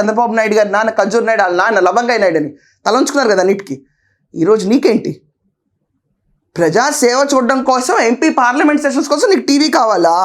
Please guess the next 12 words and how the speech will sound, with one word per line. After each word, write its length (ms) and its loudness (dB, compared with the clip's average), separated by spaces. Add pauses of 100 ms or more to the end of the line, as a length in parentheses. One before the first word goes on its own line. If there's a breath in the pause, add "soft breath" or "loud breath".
(960)
టీవీ 380 4
చూస్తున్నప్పుడు 460 0
నీకు 140 2
భోజనం 360 2
అందించడానికి 360 2
ఒక 120 0
అటెండెంట్ 380 2
కావాలా? 760 0 (760 soft breath)
నీకు 260 0
కూడా 160 0
అలాగే 280 0
కొడతాయి. 760 0